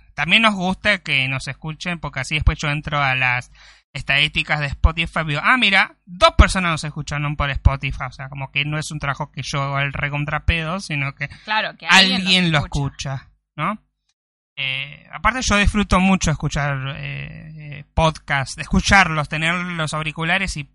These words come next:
Speaker 1: ir de algún lado, viajar o camino-, salir a caminar con un podcast. Creo que ahora escucho más podcast que música, por ejemplo.
Speaker 2: Hoy estuvimos todo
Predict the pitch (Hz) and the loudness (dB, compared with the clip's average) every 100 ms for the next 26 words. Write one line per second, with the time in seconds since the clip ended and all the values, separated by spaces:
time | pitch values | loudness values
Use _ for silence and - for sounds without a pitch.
0 | - 185 180 165 156 156 170 170 160 139 | -10 -4 -2 -2 -2 0 2 2 -2 -6
1 | - 165 170 165 156 131 135 147 147 160 | -2 0 2 0 -2 -6 -8 -6 -6 -2
2 | 165 160 147 143 147 156 175 - 156 151 | -2 -2 -6 -6 -4 -4 -4 -4 -4 -2
3 | 165 - 180 156 - - - _ _ 196 | -2 -2 -2 -2 -4 -20 -20 _ _ 0
4 | 196 180 180 175 180 165 - - 175 - | 2 2 0 -4 -4 -4 -4 -6 -4 0
5 | 165 - 151 151 139 139 131 131 131 120 | 0 0 -2 -2 -2 -6 -6 -4 -4 -4
6 | 135 135 131 131 - _ _ _ _ _ | -6 -6 -10 -10 -14 _ _ _ _ _
7 | - 370 480 339 302 311 - - - 392 | -2 -2 -2 -10 -8 -10 -12 -8 0 0
8 | 403 392 | 0 -2